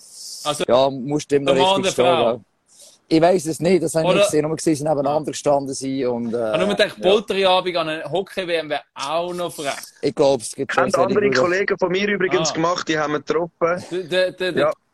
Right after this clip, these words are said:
Speaker 1: Tanner Richard hat sich auch gefreut, wenn der Joel Wermin seinen Polterabend an die W M
Speaker 2: Ja.
Speaker 1: gemacht hätte.
Speaker 2: Ja.
Speaker 3: Definitiv, ja, das wäre eine gute Idee gewesen.
Speaker 1: Wer den Witz nicht checkt, hört unsere letzte Episode mit dem Tanner nach,
Speaker 2: Unbedingt.
Speaker 1: definitiv empfehlenswert.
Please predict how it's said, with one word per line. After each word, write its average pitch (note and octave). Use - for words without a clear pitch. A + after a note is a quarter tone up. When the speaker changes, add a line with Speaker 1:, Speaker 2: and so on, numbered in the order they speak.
Speaker 1:
Tanner E3+
Richard F3+
hat D#3+
sich D#3
auch E3+
gefreut, E3+
wenn D#3+
der D3+
Joel D#3+
Wermin D#3+
seinen D#3
Polterabend D3
an D3
die C#3+
W D3+
M C#3+
Speaker 2:
Ja. F#2+
Speaker 1:
gemacht F3
hätte. G#3+
Speaker 2:
Ja. -
Speaker 3:
Definitiv, E3+
ja, D3
das -
wäre D3+
eine D3+
gute D#3+
Idee D#3
gewesen. C3
Speaker 1:
Wer E3
den E3+
Witz F#3
nicht F3+
checkt, E3+
hört D#3+
unsere D#3+
letzte D#3+
Episode D#3
mit D#3+
dem C#3+
Tanner D3+
nach, C#3+
Speaker 2:
Unbedingt. C3
Speaker 1:
definitiv G2
empfehlenswert. A#2+